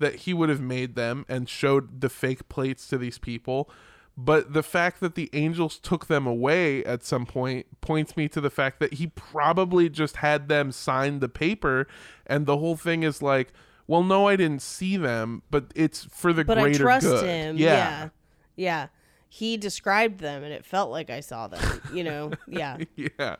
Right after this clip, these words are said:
Speaker 1: He described the, the, the reformed Egyptian, and there was, there was a bird and a,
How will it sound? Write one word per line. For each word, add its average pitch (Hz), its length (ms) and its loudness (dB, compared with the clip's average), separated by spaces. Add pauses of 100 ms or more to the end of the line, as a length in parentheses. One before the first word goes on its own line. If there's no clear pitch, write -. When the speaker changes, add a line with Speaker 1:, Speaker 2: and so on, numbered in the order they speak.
(440)
Speaker 1:
He 175 80 -4
described 175 800 0
the, 160 180 2
the, 135 400 2 (340)
the 147 140 2
reformed 175 500 0
Egyptian, 151 640 0
and 120 120 -2
there 131 120 4
was, 143 240 0
there 147 160 4
was 139 180 0
a 131 60 2
bird 139 800 4
and 123 320 -2
a, 120 380 -2